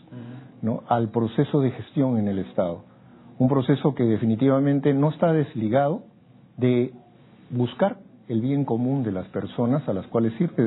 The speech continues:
Speaker 2: decir, todos los peruanos. Y eso está plasmado en la Constitución política de nuestro país.
Speaker 1: Claro. Ahora, cuéntenos para ir un poco con los antecedentes, ¿no? Y co-, contextualizar esta conversación. ¿Cuáles son los cambios principales, ¿no? eh,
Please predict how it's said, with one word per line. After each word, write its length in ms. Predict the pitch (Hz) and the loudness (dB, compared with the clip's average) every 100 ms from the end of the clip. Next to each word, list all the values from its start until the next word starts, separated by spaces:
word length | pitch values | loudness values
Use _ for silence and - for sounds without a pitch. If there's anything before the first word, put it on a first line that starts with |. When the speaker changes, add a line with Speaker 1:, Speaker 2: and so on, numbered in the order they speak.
| 113 | 0
Speaker 2:
decir, 120 | 123 - | -4 -2
todos 180 | 143 | -2
los 100 | 139 | -2
peruanos. 480 | - 170 180 - - - - - - | -2 -4 -4 -6 -8 -16 -20 -8 0
Y 80 | 117 | 2
eso 120 | 117 | 2
está 180 | - 117 | -2 0
plasmado 460 | 110 107 117 113 | -2 0 0 0
en 60 | 110 | 0
la 80 | 101 | -4
Constitución 680 | 101 - 92 98 - 107 | -6 -8 -6 -4 -2 -2
política 420 | 101 98 104 110 98 | -2 0 0 0 -2
de 60 | |
nuestro 260 | 95 92 87 | -2 -4 -6
país. 240 | 87 78 - - | -4 -6 -8 -4
Speaker 1:
Claro. 240 | 127 120 101 - - - - | -2 -2 -4 -10 -20 -18 0
Ahora, 300 | 139 185 170 - 165 | 2 4 0 -4 -10
cuéntenos 360 | 196 220 233 196 | -6 -4 -4 -2
para 200 | 147 135 | -2 0
ir 180 | 160 175 | 0 -2
un 60 | 175 - - - | -6 -20 -20 -12
poco 240 | 165 170 | -6 -4
con 120 | 156 | -2
los 140 | 135 104 | -2 -6
antecedentes, 640 | 101 104 117 170 156 98 | -8 -6 -2 -2 -2 -4
¿no? 140 | 123 240 | -8 -10
Y 80 | - | -12
co-, 200 | - 120 - | -10 -10 -8
contextualizar 760 | 113 110 - 117 113 107 156 | -6 -6 -6 -4 -4 -2 -2
esta 180 | 123 117 | -2 -6
conversación. 680 | 113 110 104 107 - 117 110 - - - - - - - - | -6 -6 -6 -10 -8 -8 -8 -14 -20 -20 -20 -20 -20 -16 -4
¿Cuáles 240 | 285 302 | -2 0
son 120 | 262 | 0
los 100 | 240 | -2
cambios 280 | 233 202 208 | 0 0 0
principales, 640 | 170 135 117 120 104 90 85 | 0 -2 -2 -2 -2 -4 -12
¿no? 160 | 101 147 - - - | -14 -14 -18 -20 -14
eh, 220 | 117 110 | -8 -8